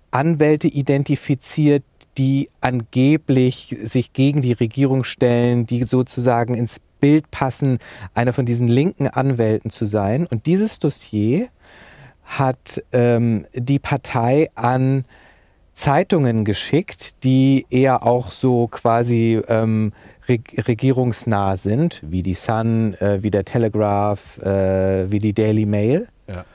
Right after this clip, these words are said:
Speaker 1: Und da war namentlich eine Anwältin, äh, auch genannt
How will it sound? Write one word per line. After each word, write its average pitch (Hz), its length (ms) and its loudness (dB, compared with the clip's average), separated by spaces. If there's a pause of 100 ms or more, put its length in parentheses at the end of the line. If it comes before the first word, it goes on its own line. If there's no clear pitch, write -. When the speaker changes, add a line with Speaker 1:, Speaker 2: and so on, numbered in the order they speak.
(600)
Speaker 1:
Und 139 240 0
da 131 160 2
war 175 160 4
namentlich 170 720 0
eine 123 300 0
Anwältin, 113 920 0
äh, 104 240 0
auch 117 240 -2
genannt 160 520 -2